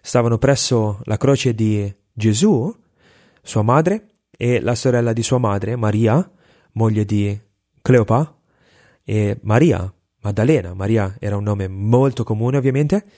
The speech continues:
E Gesù dunque, vedendo sua madre ed il discepolo che egli amava, che stava lì vicino a sua madre, e quello ovviamente è Giovanni, che si riferisce sempre a se stesso in quel modo, e quindi disse a sua madre: "Donna, ecco tuo figlio."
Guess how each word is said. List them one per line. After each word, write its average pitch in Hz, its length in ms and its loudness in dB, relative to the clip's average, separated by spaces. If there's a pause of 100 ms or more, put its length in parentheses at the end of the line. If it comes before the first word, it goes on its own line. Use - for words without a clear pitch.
(200)
E - 180 -8
Gesù 104 220 0
dunque, 110 560 0
vedendo 113 340 2
sua 113 140 -2
madre 135 560 0 (140)
ed 110 160 -6
il 110 40 -2
discepolo 117 360 0
che 117 140 -2
egli 147 300 2
amava, 120 580 0
che 101 180 -6
stava 107 340 -4
lì 107 320 0
vicino 104 360 -4
a - 20 -8
sua 110 120 -6
madre, 104 420 -4 (460)
e - 120 -10
quello 113 180 -2
ovviamente 110 300 -2
è 104 40 0
Giovanni, 113 400 2
che 113 80 -2
si - 100 -4
riferisce 110 320 0
sempre 107 420 -2 (140)
a 110 100 -4
se 101 100 -2
stesso 110 280 -2
in 104 60 -6
quel 101 140 -2
modo, 113 400 2 (320)
e - 80 -4
quindi 135 160 2
disse 151 200 4
a - 20 2
sua 156 120 2
madre: 113 320 0
"Donna, 127 380 0
ecco 143 240 0
tuo 180 120 0
figlio." 104 420 -2